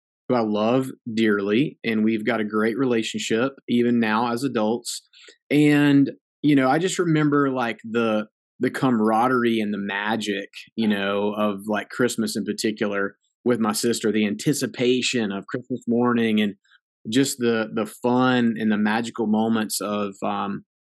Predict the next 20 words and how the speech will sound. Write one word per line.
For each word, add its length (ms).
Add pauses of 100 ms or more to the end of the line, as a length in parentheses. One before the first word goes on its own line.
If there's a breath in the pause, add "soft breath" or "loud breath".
(260)
of 120
the 80
mystery 460
of 100
Christmas 420
as 160
a 40
kid 440
was, 420 (240)
was 180
so 220
much 220
fun. 340
And 100
I 100
just 260
remember 720 (320)
sharing 480
that 260
with, 220